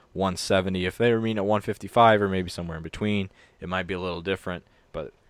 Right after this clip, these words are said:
Robbie Lawler is a big guy, and he hits very hard. And this is a relatively new weight class for Do-, Dos Anjos, so I just think, um, the boxing power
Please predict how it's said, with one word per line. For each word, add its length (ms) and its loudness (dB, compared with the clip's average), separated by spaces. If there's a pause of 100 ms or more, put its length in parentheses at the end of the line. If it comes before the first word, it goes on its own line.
(140)
Robbie 220 0
Lawler 260 0
is 80 -8
a 60 -10
big 340 0
guy, 400 0 (320)
and 160 -16
he 40 -16
hits 220 -10
very 400 0
hard. 400 0 (300)
And 260 -10
this 140 -10
is 80 -10
a 120 -8 (340)
relatively 500 4
new 140 -2
weight 180 0
class 260 -4
for 160 -8
Do-, 140 -6
Dos 220 -6
Anjos, 400 -6
so 160 -4
I 80 0
just 340 -10
think, 260 -8
um, 360 -10 (1000)
the 200 -6
boxing 500 -2
power 500 0